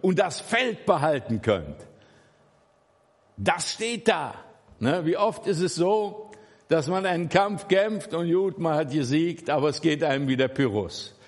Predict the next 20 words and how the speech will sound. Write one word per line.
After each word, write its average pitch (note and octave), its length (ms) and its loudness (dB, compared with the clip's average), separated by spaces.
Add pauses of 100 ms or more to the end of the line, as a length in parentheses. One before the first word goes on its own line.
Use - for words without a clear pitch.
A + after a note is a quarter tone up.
(120)
Kennt D#3+ 220 2
ihr E3+ 100 2
den E3 140 -4
Pyrrhus? F#3+ 600 0 (560)
Drei D3 280 4
drei D3+ 280 2
drei, D3 320 2
ist F3+ 240 -2
es F#3 200 -2
Geilerei? D#3+ 680 2 (420)
Na A2 120 4
ja, A2+ 300 2 (320)
das A2+ 220 -2
ist A#2+ 160 -6
alte, C3 500 0 (160)
alte B2 320 0
Geschichte. A2 680 -2 (340)
Der A#2+ 100 2
hat D3+ 220 0
gesiegt, C3+ 600 -2